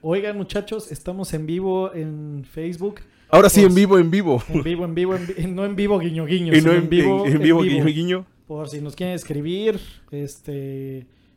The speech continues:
Speaker 1: mandar saludos, mensajes para la novia,
Speaker 2: Pa-,
Speaker 1: mensajes
Speaker 2: para que vean que sí es en vivo, es que son las cinco cuarenta y cinco.
Speaker 1: mensajes para su mamá.
Speaker 2: Eh, sa-, saludos.
Speaker 1: Este, ya ven que es por
Speaker 2: To-,
Speaker 1: diez
Speaker 2: todo
Speaker 1: de
Speaker 2: demás.
Speaker 1: mayo.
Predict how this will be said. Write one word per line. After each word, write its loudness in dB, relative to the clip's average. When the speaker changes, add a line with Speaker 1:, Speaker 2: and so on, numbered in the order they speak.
Speaker 1:
mandar -12
saludos, -6
mensajes -8
para -10
la -14
novia, -2
Speaker 2:
Pa-, -8
Speaker 1:
mensajes -4
Speaker 2:
para 4
que -2
vean 2
que -4
sí -4
es -2
en -4
vivo, -2
es -2
que -6
son -4
las -4
cinco -6
cuarenta -4
y -4
cinco. -8
Speaker 1:
mensajes -6
para -8
su -8
mamá. -4
Speaker 2:
Eh, -4
sa-, -4
saludos. 2
Speaker 1:
Este, -18
ya -12
ven -12
que -14
es -14
por -16
Speaker 2:
To-, -6
Speaker 1:
diez -6
Speaker 2:
todo 4
Speaker 1:
de 4
Speaker 2:
demás. -2
Speaker 1:
mayo. -8